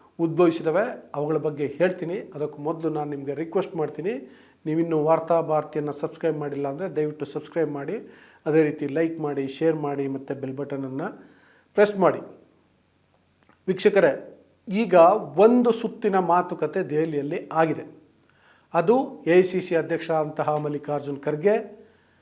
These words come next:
ಲೋಕಸಭೆಯ ಪ್ರತಿಪಕ್ಷ ನಾಯಕರಾದಂತಹ ರಾಹುಲ್ ಗಾಂಧಿ, ರಾಜ್ಯ ಕಾಂಗ್ರೆಸ್ ಉಸ್ತುವಾರಿ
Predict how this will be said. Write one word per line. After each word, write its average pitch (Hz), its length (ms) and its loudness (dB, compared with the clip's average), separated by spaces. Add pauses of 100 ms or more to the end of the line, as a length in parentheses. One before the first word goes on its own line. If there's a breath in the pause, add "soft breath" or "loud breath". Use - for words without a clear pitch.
(360 soft breath)
ಲೋಕಸಭೆಯ 185 480 4
ಪ್ರತಿಪಕ್ಷ 165 500 -6
ನಾಯಕರಾದಂತಹ 147 1040 -2
ರಾಹುಲ್ 139 300 0
ಗಾಂಧಿ, 165 560 -4 (1040 soft breath)
ರಾಜ್ಯ 202 340 8
ಕಾಂಗ್ರೆಸ್ 175 520 2
ಉಸ್ತುವಾರಿ 156 600 2